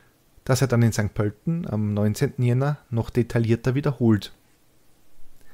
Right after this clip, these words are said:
Der verantwortliche Beamte schreibt in seinem Bericht: „Wenngleich man bei der Täterpersönlichkeit den Eindruck gewinnt,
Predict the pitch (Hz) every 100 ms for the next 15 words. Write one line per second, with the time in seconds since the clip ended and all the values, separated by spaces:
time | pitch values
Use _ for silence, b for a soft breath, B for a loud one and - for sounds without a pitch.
0 | b b - - 107 - 117 107 - 117
1 | 123 147 - - 104 - 131 123 101 107
2 | - 123 120 127 131 113 - - - _
3 | _ _ B B B B B 139 143 147
4 | 156 - 135 131 127 127 135 - 160 156
5 | - 120 - 117 117 117 - 123 135 139
6 | 127 147 131 127 127 113 131 147